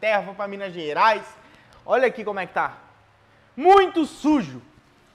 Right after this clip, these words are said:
E hoje eu, Vagnão, o seu professor de estética automotiva,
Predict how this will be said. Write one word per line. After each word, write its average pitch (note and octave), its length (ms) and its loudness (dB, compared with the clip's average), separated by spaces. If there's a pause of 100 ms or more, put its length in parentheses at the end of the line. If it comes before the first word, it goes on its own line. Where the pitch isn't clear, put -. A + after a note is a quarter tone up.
(200)
E F#4 100 0
hoje D4+ 360 6
eu, C#4+ 200 8
Vagnão, B3 460 0
o B3 60 -6
seu F#4 380 -2
professor C4 680 -4
de G3+ 120 -14
estética G#3 420 -10
automotiva, D#3+ 760 -12